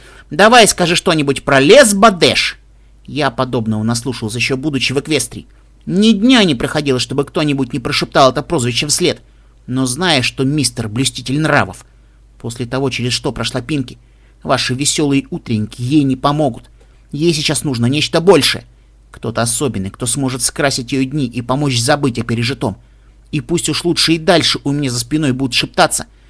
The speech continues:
но я сделала то, что посчитала правильным. Если тебе что-то не нравится, то не смей ничего предъявлять Пинки, иначе пеняй на себя.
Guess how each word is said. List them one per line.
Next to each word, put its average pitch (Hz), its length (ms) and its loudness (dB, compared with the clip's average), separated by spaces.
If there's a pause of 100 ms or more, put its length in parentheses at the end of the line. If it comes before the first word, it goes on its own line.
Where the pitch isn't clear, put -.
(200)
но 131 160 0
я 156 100 4
сделала 143 460 4
то, - 180 0
что - 160 -4
посчитала 151 460 2
правильным. 131 420 0 (560)
Если 117 300 -6
тебе 131 220 -4
что-то 120 280 -4
не 117 100 4
нравится, 139 460 0 (360)
то 160 80 2
не 175 140 4
смей 196 260 4
ничего 165 280 2
предъявлять 160 520 0
Пинки, 127 300 -4
иначе 165 280 0
пеняй 202 300 4
на 180 80 2
себя. 185 380 6